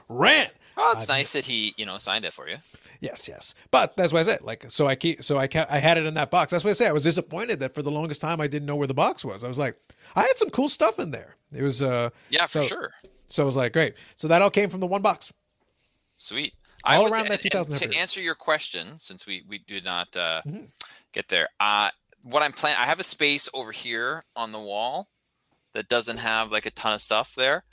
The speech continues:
Speaker 1: Mm-hmm.
Speaker 2: Uh, well, has nothing. So I'm thinking that I, I might wanna do some kind of, like, collage together. Like, obviously I'm not gonna glue them, but I'm gonna put them together somehow, maybe,
Speaker 1: Okay.
Speaker 2: uh, and, and hang them. That's, that's my thought right now. It depends. I have to see how many, like, once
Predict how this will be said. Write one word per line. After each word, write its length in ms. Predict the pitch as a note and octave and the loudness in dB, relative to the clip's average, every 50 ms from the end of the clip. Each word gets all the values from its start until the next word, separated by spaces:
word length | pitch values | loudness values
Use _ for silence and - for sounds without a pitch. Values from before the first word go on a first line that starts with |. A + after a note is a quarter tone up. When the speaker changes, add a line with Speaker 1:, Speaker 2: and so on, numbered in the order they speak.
| _ _ _ _ - | _ _ _ _ -10
Speaker 1:
Mm-hmm. 200 | D3+ C3+ B2+ D3+ - _ - | -10 -8 -8 -10 -8 _ -2
Speaker 2:
Uh, 160 | A2 G2+ F2+ F2+ | -2 -2 -2 -2
well, 120 | G2+ G2+ | -2 -2
has 120 | G2 F#2 F2+ | -2 -2 -4
nothing. 340 | F2+ G2 - C3 C3 C#3 C3 | -6 -6 -4 -6 -8 -8 -6
So 180 | - - A#2 G#2+ | -2 0 2 2
I'm 180 | E2 A2 A2+ | 2 0 0
thinking 440 | - - - E3 D#3 - F3 E3+ D#3+ | -2 -2 -2 0 0 0 -2 0 2
that 120 | D3 C#3 C3 | 2 2 4
I, 140 | A#2+ A2+ A2 - - | 2 2 0 -2 -4
I 120 | G2 A2 | -4 -2
might 260 | A2+ A2+ B2 C3 C#3 B2+ | 0 0 0 0 0 0
wanna 200 | C3 C3 B2+ B2 | 0 0 0 -2
do 140 | A2+ A#2 A2+ | -2 -6 -6
some 200 | - - A2+ A2 | -8 -8 -10 -8
kind 160 | - A2+ G#2+ | -4 -4 -4
of, 120 | G#2+ G2 | -2 -2
like, 140 | G2 G2 - - | -4 -4 -4 -6
collage 600 | - - G2 F#2+ F#2 F#2+ G2 G#2 G#2+ G#2+ - - | -8 -6 -4 0 2 2 4 2 2 0 -4 -4
together. 280 | - G#2 G#2 G2 - D#2+ | -2 -2 -2 -2 -2 -4
Like, 140 | A2 A#2 | -4 -2
obviously 200 | C3 A#2+ A2+ A#2 A2+ | -2 -2 -2 -4 -6
I'm 20 | |
not 80 | A2+ - | -6 -8
gonna 120 | G2 F2 | -12 -16
glue 180 | E2+ F#2 F#2+ F#2 | -14 -14 -14 -14
them, 160 | E2 D#2 D#2+ D#2 | -14 -16 -12 -12
but 120 | E2+ E2+ - | -10 -10 -8
I'm 100 | - G2+ | -10 -10
gonna 140 | G2+ G2 F#2+ | -10 -10 -10
put 200 | - - A2 - | -12 -12 -12 -10
them 140 | - F#2+ F#2 | -12 -12 -12
together 420 | - F2 - F#2+ F#2 F#2+ G#2 G#2 | -8 -4 -2 -2 0 0 -2 -2
somehow, 360 | - - A2 A2 A2 G#2+ G#2+ | -2 -2 -2 0 0 0 0
maybe, 340 | G#2+ A2 A2 A2 A#2 B2 - _ - - - - - - | 0 0 0 0 0 -2 -4 _ -18 -20 -20 -16 -14 -12
Speaker 1:
Okay. 140 | A#2+ B2+ A2+ | -10 -8 -2
Speaker 2:
uh, 380 | G#2 G2 F#2 F#2 F2+ F2+ F2 D#2+ - - | 0 2 4 4 4 4 2 2 0 -2
and, 280 | F#2+ F#2+ F#2+ F#2 F2+ - - | 0 0 0 0 -2 -4 -4
and 140 | F2+ F2+ F2+ | -4 -4 -2
hang 260 | - F#2+ F#2+ F#2 F2+ | -2 -2 -2 -2 -4
them. 160 | D#2+ D2+ D#2+ - - - - _ - | -8 -10 -12 -16 -20 -20 -16 _ -6
That's, 220 | F#2+ F2+ - - | -6 -4 -4 -2
that's 260 | - G#2+ A2 - - | 0 0 0 0 0
my 100 | A2+ G#2 | -2 -2
thought 420 | G2 - - - G2 F#2+ A2+ D3 - | -2 0 0 2 4 4 4 2 2
right 180 | B2 B2+ C3 A#2+ | 0 0 0 2
now. 200 | C3 C3+ D3 D3 | 2 2 2 2
It 80 | C3 - | 0 -2
depends. 420 | - - - D#3 D3 D3 D3+ - - - | -4 -4 -2 0 0 0 -2 -2 0 2
I 80 | C#3 | 4
have 120 | D3+ F3 - | 4 2 0
to 100 | - - | -2 -4
see 160 | - F3+ D3+ | -2 0 0
how 100 | D3+ C3 | -2 -2
many, 320 | B2+ B2+ B2 A#2 A2+ A2+ - | -2 -2 0 2 2 2 2
like, 220 | G#2+ A2+ G#2+ - | 2 0 0 0
once 460 | - B2 C3+ C#3 C3+ - - - - | 0 0 0 0 0 -2 -4 -4 -4